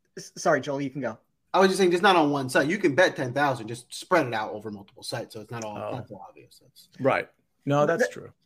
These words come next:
Speaker 1: that's essentially what I was gonna say too. Or you can just, like, bet it every twenty or thirty minutes. I found that when you do that on errors, they're more likely to pay you than if you just hit them all at once.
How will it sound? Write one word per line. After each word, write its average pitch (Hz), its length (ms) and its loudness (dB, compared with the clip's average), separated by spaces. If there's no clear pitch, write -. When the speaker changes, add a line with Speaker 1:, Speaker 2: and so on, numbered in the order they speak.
Speaker 1:
that's 285 240 8
essentially 240 440 4
what 190 100 8
I 180 80 10
was 180 160 2
gonna 196 160 0
say 175 200 -2
too. 180 380 0
Or 214 480 6
you 180 240 -4
can 175 380 -2
just, 165 360 -4
like, 165 180 0
bet 160 120 2
it 156 80 0
every 147 240 0
twenty 156 340 -6
or 143 100 -4
thirty 147 320 -6
minutes. 139 300 -8
I 214 160 4
found 277 420 4
that 220 140 6
when 202 160 -4
you 196 120 -4
do 190 160 -4
that 165 280 4
on 165 160 -2
errors, 156 440 -4
they're 170 100 0
more 170 240 0
likely 151 380 0
to 127 60 -6
pay 143 180 -6
you 147 180 -4
than 139 160 -6
if 131 120 -10
you 147 80 -6
just 147 200 -8
hit 143 140 -12
them 131 120 -4
all 120 200 0
at 110 120 -6
once. 117 420 -12